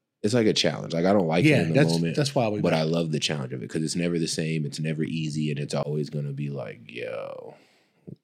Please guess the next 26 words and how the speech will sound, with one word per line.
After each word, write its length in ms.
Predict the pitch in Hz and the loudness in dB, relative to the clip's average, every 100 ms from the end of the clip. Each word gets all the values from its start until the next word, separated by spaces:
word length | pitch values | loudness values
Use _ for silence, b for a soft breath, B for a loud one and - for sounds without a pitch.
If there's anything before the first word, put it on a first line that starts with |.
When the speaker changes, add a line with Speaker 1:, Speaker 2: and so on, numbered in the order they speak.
| - | -10
Speaker 1:
wh-, 320 | 69 71 69 | -4 -2 -2
like, 180 | 64 69 | -2 -2
what 140 | 71 | -2
does 100 | 78 | -2
he 140 | 78 69 | -4 -6
do 280 | 71 80 | -4 -2
all 140 | 71 52 | -2 -4
day? 200 | - 50 | -8 -8
Does 160 | - - | -8 -6
he 80 | |
just 240 | 76 71 - | -4 -6 -6
think 180 | 76 73 | -6 -4
of, 60 | |
like, 120 | 69 69 | -4 -4
'Oh, 340 | 104 73 - _ _ b b b b b b b b b b | -4 -6 -8 _ _ b b b b b b b b b b
I 60 | 85 | -2
know 100 | 87 | -2
how 160 | - | 0
I'm 60 | 95 | -2
gonna 140 | 76 | -2
torture 360 | - 101 87 98 | 0 2 2 2
them 220 | 90 85 | 0 0
today'?" 640 | 64 60 107 85 - - - - 151 | 0 2 2 2 0 -4 -6 -2 -2
Speaker 2:
<laughs> 240 | 131 117 | -2 -2
Speaker 1:
You 260 | 117 90 87 | 0 2 2
know? 300 | 85 87 90 | 0 0 -2